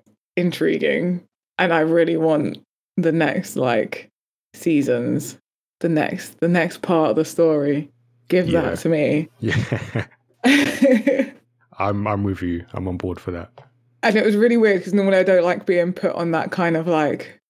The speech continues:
Speaker 1: I don't like having that kind of bait left for me at the end when it had such a, such a safe closing that felt like a, just a finale.
Speaker 2: 'Cause it was wrapped up.
Speaker 1: Yeah. And then they were like,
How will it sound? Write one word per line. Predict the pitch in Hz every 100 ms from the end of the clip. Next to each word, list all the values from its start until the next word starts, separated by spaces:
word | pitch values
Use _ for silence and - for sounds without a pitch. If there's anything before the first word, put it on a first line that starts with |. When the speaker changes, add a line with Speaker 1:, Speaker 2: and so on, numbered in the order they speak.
| _ _ _ _ -
Speaker 1:
I |
don't | 185 190
like | 185 190
having | 208 196 202
that | 196
kind | 208 226
of | 220 196
bait | 214 254 - - -
left | 226 233 -
for | -
me | 262 302 339 311 _ _ -
at | 247
the | 254 262
end | 262 294 302 - _ -
when | 214 196 190
it | 175 - _ _ _ _
had | - 202 196
such | 190 196 -
a, | 156 151 _ _ _
such | - 214 -
a | 202
safe | - - - 190 202 -
closing | - 190 190 185 185 190 220 233 - _ _ _ -
that | 185 -
felt | 202 185
like | 180 175 190
a, |
just | 180 185
a | 180
finale. | 180 196 180 175 160 165 143 117 104 165 - _ _ _ _ _ -
Speaker 2:
'Cause | 110
it | 117
was | 117 95
wrapped | 98 95 -
up. | 98 - - - -
Speaker 1:
Yeah. | 202 202 - - 185 _ -
And | 196
then | 180 175
they | 170
were | 170
like, | 175 185 -